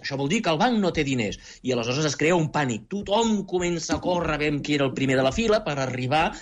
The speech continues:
i treure els calés, perquè tothom sap que el qui arriba l'últim no, no, no trobarà diners, perquè no hi som tots els diners, estan treballant, eh? Eh, per solucionar aquest problema del pànic, eh, el que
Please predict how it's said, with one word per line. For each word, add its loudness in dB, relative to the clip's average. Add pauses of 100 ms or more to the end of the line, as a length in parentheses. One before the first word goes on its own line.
(100)
i -6
treure 2
els -4
calés, 0
perquè -4
tothom 0
sap 0
que 0
el -8
qui -4
arriba 0
l'últim 0 (240)
no, 4 (400)
no, 0 (260)
no 2
trobarà 2
diners, 2
perquè -2
no 4
hi -2
som 0
tots 0
els -2
diners, -2
estan -2
treballant, -4 (240)
eh? 2 (340)
Eh, 4
per 2
solucionar 0
aquest -2
problema 0 (160)
del -10 (120)
pànic, -2 (880)
eh, -2 (480)
el 4 (160)
que 0